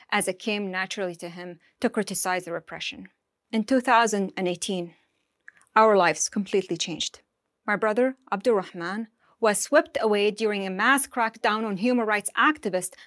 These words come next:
and online critics of the Saudi government. He was kidnapped from the Red Cross office in Riyadh without a warrant. We later found out that the Saudi government spied on my brother,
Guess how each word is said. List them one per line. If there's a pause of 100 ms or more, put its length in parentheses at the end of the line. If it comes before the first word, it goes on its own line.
and
online
critics
of
the
Saudi
government. (360)
He
was
kidnapped
from
the
Red
Cross
office
in
Riyadh (520)
without
a
warrant. (1200)
We
later
found
out (100)
that
the
Saudi
government
spied
on
my
brother,